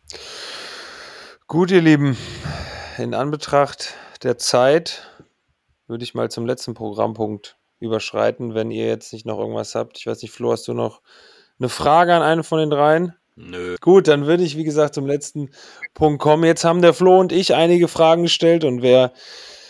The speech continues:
Speaker 1: treuer Podcast-Hörer ist und das ein oder andere Mal auch schon hier was, ähm, angehört hat, der weiß, dass unsere Folgen immer mit einer Schnellfragerunde enden, in der der Flo und ich abwechselnd immer kurze Fragen an unseren Podcast-Gast stellen. Heute drehen wir den Spieß mal um.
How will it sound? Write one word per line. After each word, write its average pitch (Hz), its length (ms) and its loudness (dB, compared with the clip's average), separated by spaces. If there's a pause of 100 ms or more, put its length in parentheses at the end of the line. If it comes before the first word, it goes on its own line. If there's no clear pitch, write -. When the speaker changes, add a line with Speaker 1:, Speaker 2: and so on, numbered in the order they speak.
(160)
Speaker 1:
treuer 135 680 4 (160)
Podcast-Hörer 143 1000 2
ist 170 300 0
und 127 360 -6
das 117 180 -2
ein 123 180 -2
oder 127 180 0
andere 127 240 -4
Mal 123 280 2
auch 117 120 0
schon 113 220 -6
hier 147 320 -2
was, - 400 -2 (300)
ähm, 131 480 -6 (160)
angehört 127 500 -2
hat, 120 140 -4
der 113 120 0
weiß, 117 300 2
dass 113 240 -4
unsere 117 340 -8
Folgen 113 380 -4
immer 110 240 -6
mit 110 200 -10
einer 107 360 -8 (300)
Schnellfragerunde 104 1120 -2
enden, 107 360 -10
in 107 180 -8
der 104 240 0
der 98 180 -8
Flo 110 300 -6
und 104 120 -6
ich - 200 -10
abwechselnd 104 520 -8
immer 104 240 -10
kurze - 320 -10
Fragen 117 460 -4
an 104 120 -6
unseren 104 360 -8
Podcast-Gast - 760 -8
stellen. 117 300 -4
Heute 123 240 -4
drehen 127 220 -6
wir 120 80 -2
den 117 120 -4
Spieß - 340 -14
mal 98 80 -6
um. 160 280 -8